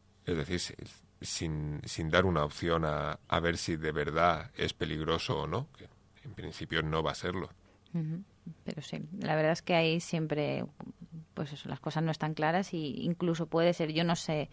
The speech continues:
Speaker 2: si por parte de la industria también, si realmente les interesa o no esta comunicación más clara con respecto al tema de los transgénicos. No lo sé, porque deberían hacerlo. Y
Speaker 1: Sí.
Speaker 2: me sorprende también que no, no sé, pare-, da la sensación, por lo menos, no,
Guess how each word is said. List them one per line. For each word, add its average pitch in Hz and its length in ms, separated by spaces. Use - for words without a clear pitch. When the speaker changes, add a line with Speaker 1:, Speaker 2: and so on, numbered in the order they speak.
Speaker 2:
si - 140
por 165 200
parte 160 280
de 170 120
la 165 60
industria 165 320
también, 156 340
si - 100
realmente 165 400
les 160 180
interesa 156 520
o 143 80
no 165 260
esta 151 380
comunicación 165 720
más 156 220
clara 170 440
con 185 120
respecto 175 680
al 151 140
tema 156 200
de 151 80
los 151 160
transgénicos. 156 560
No 170 100
lo 165 140
sé, 185 180
porque 156 500
deberían 165 640
hacerlo. 175 640
Y - 60
Speaker 1:
Sí. 208 180
Speaker 2:
me 180 120
sorprende 190 520
también 196 400
que 190 140
no, 175 360
no 185 340
sé, 180 180
pare-, 156 280
da 180 200
la 214 100
sensación, 190 380
por 185 100
lo 160 80
menos, 160 180
no, 175 140